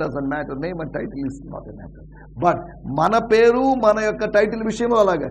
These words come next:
కానీ యేసునామం విషయంలో అలా కాదు. That is important. That name is important.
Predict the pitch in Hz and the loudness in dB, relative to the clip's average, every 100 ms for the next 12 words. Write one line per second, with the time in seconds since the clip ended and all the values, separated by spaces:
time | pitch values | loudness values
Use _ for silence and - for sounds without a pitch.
0 | - 202 226 202 220 247 262 254 247 247 | -4 -4 -2 4 4 4 0 -2 0 0
1 | 233 226 233 226 226 - - 123 - - | -2 -2 -2 0 -2 -2 -6 -6 -12 -16
2 | - 190 226 254 254 - - - - - | -2 0 2 0 -2 -4 -14 -18 -20 -18
3 | - - - - 123 - - - 180 - | -6 -2 -2 -2 -6 -12 -18 -4 -2 -2
4 | 180 233 262 247 190 185 139 123 123 | 0 0 0 -2 -2 -4 -4 -8 -12